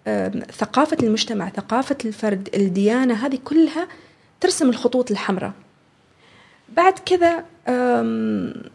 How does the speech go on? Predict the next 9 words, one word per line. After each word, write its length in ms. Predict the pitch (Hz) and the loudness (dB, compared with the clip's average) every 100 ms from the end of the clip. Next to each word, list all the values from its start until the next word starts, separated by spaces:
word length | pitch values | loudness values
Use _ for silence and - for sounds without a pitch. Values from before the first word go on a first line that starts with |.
| _ _ _ _ _ _ _ _ - | _ _ _ _ _ _ _ _ -6
الأشياء 520 | 208 196 - 247 269 | -2 -2 0 0 0
الثانية، 480 | - - 233 226 214 | -2 -4 -2 0 0
إيش 220 | 226 226 | 0 0
المقبول 520 | 220 202 202 214 220 | 0 -2 -2 -2 0
وإيش 300 | 202 208 214 | 0 -2 -2
الجميل، 340 | 214 208 240 302 | -4 -2 -2 -4
فهذه 320 | 269 294 262 | -6 -4 -2
أشياء 260 | 233 247 220 | -2 0 0
نسبية. 520 | 214 196 196 - | 0 -2 -2 -4